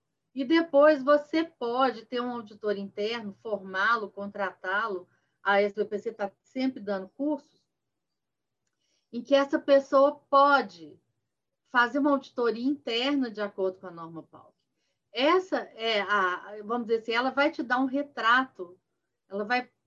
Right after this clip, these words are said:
ajudar, né, com a equipe a criar um retrato dessa conformidade.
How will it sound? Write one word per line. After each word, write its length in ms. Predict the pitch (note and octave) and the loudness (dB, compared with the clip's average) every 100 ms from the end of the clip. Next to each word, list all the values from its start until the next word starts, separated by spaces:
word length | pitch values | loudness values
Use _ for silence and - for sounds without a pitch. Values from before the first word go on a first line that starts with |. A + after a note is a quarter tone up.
| _ | _
ajudar, 720 | A3 A#3+ C4+ G#3 A3+ B3 B3+ | -2 0 -2 -2 4 6 6
né, 200 | A3+ A#3+ | 0 -8
com 120 | C4 A3 | -10 -10
a 80 | |
equipe 560 | G#3 - B3+ C#4+ - - _ _ _ | -10 -8 -6 -6 -8 -18 _ _ _
a 80 | A#3+ | -8
criar 360 | B3 C#4 C4+ C#4 | -2 2 4 4
um 60 | |
retrato 540 | C#4+ D4 C#4+ C#4 D4 C#4+ | 4 2 2 2 2 0
dessa 280 | C4 C4 - | -6 -6 -6
conformidade. 880 | C4 B3+ B3+ B3+ G#3 F#3+ F3+ E3+ | -8 -6 -4 -4 -4 -6 -8 -14